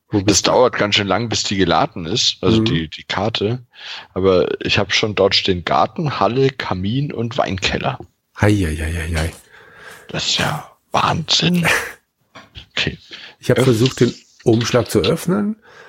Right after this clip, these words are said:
Speaker 1: Die Kordel, mit der der Umschlag verschnürt ist, erweist sich als überraschend widerstandsfähig. Äh, ein kleiner Tipp, wenn's Ihnen recht ist. In der Bibliothek liegt auf dem Kaminsims ein altes Samurai-Schwert als Dekoration.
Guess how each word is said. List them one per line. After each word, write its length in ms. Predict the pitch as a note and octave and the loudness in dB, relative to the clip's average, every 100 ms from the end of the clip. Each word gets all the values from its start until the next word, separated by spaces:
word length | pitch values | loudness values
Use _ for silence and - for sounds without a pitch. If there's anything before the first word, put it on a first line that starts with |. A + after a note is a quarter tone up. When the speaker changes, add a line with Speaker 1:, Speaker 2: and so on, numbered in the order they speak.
| - - | -8 0
Speaker 1:
Die 80 | A#2 | 0
Kordel, 560 | - - A2 E3 E3 | 0 0 2 4 6
mit 200 | D3+ C3+ | 6 4
der 120 | A#2+ A2+ | 6 6
der 180 | A2+ | 6
Umschlag 560 | - D#3 E3 B2+ A2+ A2 | 4 0 2 4 4 4
verschnürt 680 | A2 G2 - A#2 B2 F3 - | 0 0 0 2 4 4 2
ist, 380 | A2+ C3+ - - | 2 2 0 -6
erweist 460 | F#2 F2+ A2 - | -4 -2 -2 0
sich 160 | B2+ A2 | 2 2
als 140 | G2+ | 4
überraschend 600 | G#2 G2 F2 G2+ - G2 C3+ | 2 2 2 0 -2 -2 0
widerstandsfähig. 960 | D3+ - F2 F2 - - F2+ E2 - _ _ _ _ | 0 0 -2 -4 -4 0 0 0 -6 _ _ _ _
Äh, 460 | - G#2+ G#2 G2 G2 - _ | 0 4 6 6 4 -2 _
ein 260 | A#2 G#2+ G#2+ | 0 2 2
kleiner 560 | - G2 F2 F2+ G2+ | 2 2 2 0 -2
Tipp, 280 | - E3 - _ _ - | -2 -4 -4 _ _ 0
wenn's 280 | F#2+ F2 | 2 2
Ihnen 160 | F#2+ F#2+ | 0 0
recht 320 | F#2 B2 - | 0 -2 -4
ist. 260 | - - - - - - - | -8 -8 -14 -20 -20 -20 -4
In 120 | - C3+ | 2 4
der 120 | D3+ | 6
Bibliothek 720 | D#3+ D#3 D#3 D3 - F3+ F#3 | 4 6 4 4 4 2 4
liegt 280 | D#3 F3 - | 2 2 -2
auf 200 | G#2 - | -2 0
dem 180 | G#2 F#2+ | 0 0
Kaminsims 880 | G2 F#2+ A2 C#3+ D3+ - C#3+ D3 - | 0 2 4 2 2 4 4 4 0
ein 220 | B2+ - | -2 -2
altes 460 | - A2+ C3+ C3+ | 0 2 2 0
Samurai-Schwert 1120 | D3 - G2 A2 A2+ F#2 A#2+ E3 - G2+ G2+ - | -4 -2 2 4 2 2 2 0 0 4 4 4
als 220 | G2 - | 0 0
Dekoration. 960 | G#2+ - A2 F#2 - - A2 G2+ F#2+ | 0 2 4 2 0 2 4 4 2